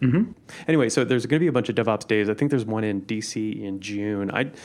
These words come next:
Speaker 2: if, if, uh, this Austin event is any indication, it is totally worth going to. You should definitely go get yourself tickets to it.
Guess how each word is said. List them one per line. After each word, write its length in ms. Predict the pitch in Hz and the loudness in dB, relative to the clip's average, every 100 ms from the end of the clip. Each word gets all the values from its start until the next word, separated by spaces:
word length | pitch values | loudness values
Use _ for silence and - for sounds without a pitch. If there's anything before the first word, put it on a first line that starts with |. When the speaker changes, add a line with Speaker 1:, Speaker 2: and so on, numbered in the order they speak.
| - - | -18 -8
Speaker 2:
if, 220 | 120 - | -8 -4
if, 240 | 123 113 120 | -4 -2 -2
uh, 100 | 107 | 0
this 140 | 135 | 0
Austin 340 | 107 120 127 120 | 0 -2 -2 -2
event 240 | 123 95 | -4 -4
is 80 | 101 | -6
any 180 | 104 104 | -4 -6
indication, 460 | 98 101 107 110 | -6 -6 -6 -4
it 60 | 98 | -4
is 240 | 92 - | -6 -10
totally 380 | - - 123 110 | -8 -2 0 2
worth 180 | 98 95 | 0 -2
going 220 | 95 92 | -8 -8
to. 100 | 90 | -8
You 140 | 90 92 | -8 -10
should 160 | - | -10
definitely 300 | - 98 95 | -8 -6 -6
go 100 | 92 | -6
get 140 | 92 98 | -6 -8
yourself 280 | 107 - - | -10 -12 -14
tickets 300 | - - - | -18 -16 -16
to 100 | - | -16
it. 200 | - | -18